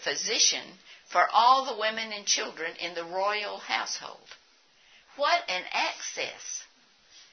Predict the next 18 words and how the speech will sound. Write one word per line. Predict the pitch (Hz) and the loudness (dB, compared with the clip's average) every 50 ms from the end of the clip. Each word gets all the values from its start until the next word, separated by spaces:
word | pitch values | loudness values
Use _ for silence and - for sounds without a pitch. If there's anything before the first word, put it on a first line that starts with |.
| _ _ _ - _ - | _ _ _ -20 _ -6
It | 233 247 - | -6 -4 -4
couldn't | - - 330 320 302 277 | -4 -4 -2 -4 -4 -4
have | 277 - | -4 -4
happened | - - 339 339 349 349 - 254 233 233 | -4 0 0 0 0 0 -2 -6 -8 -6
had | 226 269 - 285 | -4 -6 -4 -4
she | - - - 127 | -6 -8 -8 -6
not | 127 120 - - | -4 -4 -4 -6
been | 113 117 131 | -8 -8 -8
a | 127 110 214 | -8 -8 -6
woman. | 220 226 262 240 190 127 - _ _ _ _ _ _ _ _ _ _ _ _ _ _ _ _ _ _ _ _ _ _ _ _ _ _ _ _ _ _ _ _ _ _ _ _ - | -6 -6 -6 -8 -10 -12 -14 _ _ _ _ _ _ _ _ _ _ _ _ _ _ _ _ _ _ _ _ _ _ _ _ _ _ _ _ _ _ _ _ _ _ _ _ 4
Um, | - 214 220 202 196 185 180 175 180 - _ _ _ _ _ _ - - - | 6 8 8 8 6 4 0 -4 -12 -20 _ _ _ _ _ _ -10 -4 -2
an | 220 220 | -2 0
example | 208 196 196 196 247 247 294 320 320 302 - 214 180 175 | -2 -4 -4 0 2 4 6 6 4 2 0 0 0 2
of, | 175 175 175 - - | 0 0 -2 -2 0
of | - 190 190 185 | 0 0 0 0
a | - - - 180 196 190 185 190 202 | -4 -2 0 0 0 0 -2 -8 -10
unique | 196 190 190 208 233 247 240 196 - - - - - _ - - - - - - _ - | -10 -8 -4 -2 -2 -2 -2 -4 -6 -10 -14 -14 -14 _ -20 -20 -20 -20 -20 -2 _ 10
opportunity | 190 214 226 - 190 180 - - 240 190 190 180 170 165 - 175 151 143 147 | 10 10 10 6 0 -4 -2 -4 -2 -4 -4 -4 -4 -4 -6 -6 -8 -8 -10